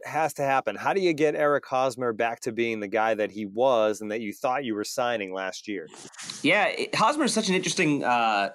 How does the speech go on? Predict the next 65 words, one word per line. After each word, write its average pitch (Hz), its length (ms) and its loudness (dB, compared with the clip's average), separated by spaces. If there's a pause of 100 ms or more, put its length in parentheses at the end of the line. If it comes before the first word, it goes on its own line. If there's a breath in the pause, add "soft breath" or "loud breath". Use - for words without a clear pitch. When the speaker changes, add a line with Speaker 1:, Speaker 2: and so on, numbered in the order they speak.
Speaker 2:
guy 127 240 2
if 123 80 0
you 123 60 2
look 131 100 2
at 135 80 2
his 120 100 2
career. 113 400 4
I 107 60 4
was, 110 160 2
I 123 80 2
was 127 100 2
just 156 180 0
kinda 147 180 2
breaking 131 260 2
down 120 260 2
his 110 320 0 (400 loud breath)
odd 127 220 6
year 131 200 6
numbers 135 360 4
and 117 80 4
his 104 100 2
even 123 220 4
year 135 160 2
numbers. 135 340 2
He's 175 140 0
bounced 208 340 2
back 180 240 2
before. 120 420 4
His 117 140 2
odd 143 300 4
year, 131 340 4 (460 loud breath)
his 120 100 4
odd 180 180 6
year 170 120 4
splits 165 340 2
are 127 60 2
three 170 200 4
oh 180 120 6
three, 160 280 2
three 156 220 4
sixty, 151 340 0 (200)
four 143 80 6
sixty-seven 123 920 2
with 110 120 -2
a 110 40 2
twelve 123 300 2
point 113 180 2
seven 113 360 2
war. 90 320 0 (320 soft breath)
Even 143 260 4
years, 135 300 4
two 151 160 4
fifty-five, 131 640 2
three 127 160 4
eighteen, 120 580 2
three 123 220 2
ninety-eight 110 480 4
with 87 120 -14
a 92 40 -10
two 117 160 0
point 107 260 0
nine 113 300 2
war. 90 300 2
So, 143 180 4
like, 127 260 2